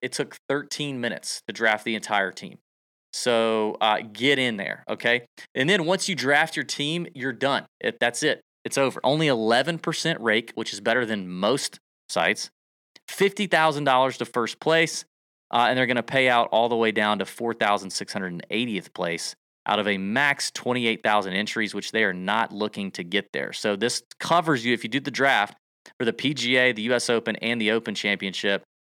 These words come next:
The Albatross is back on Underdog. Don't forget to check that out. Speaking of Si Woo,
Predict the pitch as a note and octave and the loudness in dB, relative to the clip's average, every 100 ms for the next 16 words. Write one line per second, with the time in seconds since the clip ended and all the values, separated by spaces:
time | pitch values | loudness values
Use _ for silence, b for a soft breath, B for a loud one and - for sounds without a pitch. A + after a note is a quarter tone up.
0 | _ A#2 - A#2+ A#2 C3+ - B2 A#2 - | _ -4 2 4 4 2 4 4 4 -2
1 | A2 G2 G#2+ G2+ - - A2 G#2 G2+ G2 | -6 0 2 2 -2 -6 -2 0 0 0
2 | - A2+ G#2 G2 F#2 F2+ G2+ G2 F#2+ F2+ | -4 -4 0 2 2 2 -4 -4 -2 -2
3 | - G2+ F#2 F#2+ F#2+ - - - D#3 E3 | -2 -4 -2 0 2 0 -4 0 2 2
4 | D#3 - - D#3 C#3 E3+ D3+ B2+ | 0 0 2 2 4 4 4 0